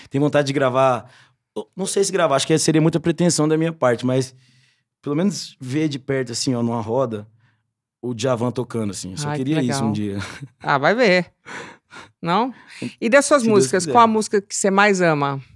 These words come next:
Speaker 1: Das minha, das minhas músicas?
Speaker 2: É.
Speaker 1: É muito difícil falar isso, porque eu gosto muito de todas.
Speaker 2: Eu fiquei sabendo que tem uma que você não gosta, hein?
Speaker 1: Tem uma que eu não gosto.
Speaker 2: Se pegar,
Speaker 1: Inclusive,
Speaker 2: você chora.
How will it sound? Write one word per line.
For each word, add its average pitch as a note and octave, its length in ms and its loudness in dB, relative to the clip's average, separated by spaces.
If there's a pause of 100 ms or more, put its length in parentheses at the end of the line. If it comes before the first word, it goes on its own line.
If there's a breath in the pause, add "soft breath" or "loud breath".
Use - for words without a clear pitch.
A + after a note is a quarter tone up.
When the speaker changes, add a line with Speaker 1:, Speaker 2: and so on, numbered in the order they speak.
(360)
Speaker 1:
Das A2 160 -8
minha, A#2 180 -6
das G2 220 -12
minhas G#2+ 160 -6
músicas? G#2 540 -6 (120)
Speaker 2:
É. D3 160 -6 (1400 soft breath)
Speaker 1:
É B2 80 2
muito D#3 300 4
difícil C#3+ 380 -4
falar C#3 140 2
isso, C3+ 100 -2
porque D#3 140 -4
eu D3+ 40 2
gosto D3 180 -6
muito D3+ 140 4
de D#3 100 -2
todas. B2+ 580 2
Speaker 2:
Eu E3 100 0
fiquei - 160 -6
sabendo E3+ 260 -6
que - 60 -20
tem G3 120 -4
uma G3+ 120 -4
que - 60 -16
você A3 60 -6
não A3+ 80 -4
gosta, D#3+ 280 -4
hein? D#3+ 120 -8 (360)
Speaker 1:
Tem D#3 160 6
uma D#3 120 6
que D#3+ 100 -2
eu E3+ 40 2
não F3+ 100 0
gosto. B2 340 -2
Speaker 2:
Se - 140 -2
pegar, F#3 180 4
Speaker 1:
Inclusive, F3+ 220 4
Speaker 2:
você - 120 0
chora. E3+ 280 2